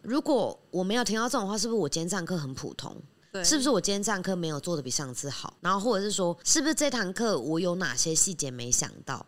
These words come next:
Speaker 1: 我那每一次都是一直在想，我一定要做一堂让大家瞠目结舌，让大家有怎么样就是更磅礴、更兴奋、更满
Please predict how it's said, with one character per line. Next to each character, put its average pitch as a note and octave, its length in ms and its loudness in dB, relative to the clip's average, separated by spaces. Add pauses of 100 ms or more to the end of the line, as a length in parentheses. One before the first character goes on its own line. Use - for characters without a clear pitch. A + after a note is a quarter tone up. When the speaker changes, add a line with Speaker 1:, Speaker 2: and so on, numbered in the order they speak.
Speaker 1:
我 - 100 -6
那 F4 160 2
每 B3 180 0
一 B2+ 160 -4
次 A3 160 -2
都 G3 160 -2
是 G3+ 160 -2
一 G#3 80 -4
直 D#3 100 -12
在 F3 200 -2
想， - 160 0 (120)
我 F3 160 2
一 F3+ 40 4
定 A3 120 0
要 A3+ 80 -2
做 A3 240 0
一 A3 60 2
堂 D#3+ 180 -2
让 F3+ 160 -2
大 F3+ 140 -2
家 E3 120 -2
瞠 - 280 4
目 F#3+ 260 -2
结 C3 280 0
舌， G2+ 280 2
让 G3 240 -4 (200)
大 F#3 280 2
家 F3+ 100 -12
有 D#3 140 -2
怎 E3 200 -8
么 C3+ 100 -6
样 G3 220 -4
就 - 40 -6
是 - 120 -6 (100)
更 G#3+ 240 0
磅 G3 380 -2
礴、 C#3 320 -4
更 A3 200 0
兴 G3 360 -2
奋、 G#3 240 -2
更 A3+ 320 2
满 C#3+ 280 0